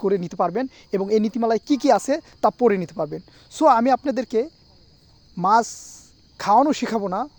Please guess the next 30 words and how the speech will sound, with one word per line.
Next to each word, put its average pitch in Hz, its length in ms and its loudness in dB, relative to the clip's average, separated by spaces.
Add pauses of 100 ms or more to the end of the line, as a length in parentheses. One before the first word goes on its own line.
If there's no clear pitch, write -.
মাছ 196 200 0 (100)
ধরা 214 160 4
শেখাবো, 190 300 -6 (200)
কারণ 190 160 -2 (120)
মাছ 254 120 2 (120)
ধরতে 220 200 -2
পারলে 262 240 0
আপনি, 269 120 -4 (1900)
মাছ 208 200 2 (120)
ধরতে 202 280 -2
পারলে 285 280 2
আপনি 294 160 -4 (120)
এনে 254 340 0
বা-, 208 220 0
এই 208 40 0
যে 208 100 -2 (140)
এনে 247 160 0 (300)
খেতে 233 260 2
পারবেন 190 220 2
সারা 226 300 2
জীবন। 165 200 -4 (380)
আর 180 60 -4
য-, 175 120 -10 (120)
আপনি, 208 160 -6 (420)
আপনাকে 208 380 -6
আমি 220 180 -6
যদি 226 120 -10 (360)
খাওয়াই, 208 280 4 (180)
একদিন 190 220 -8
খাবো, 190 240 -6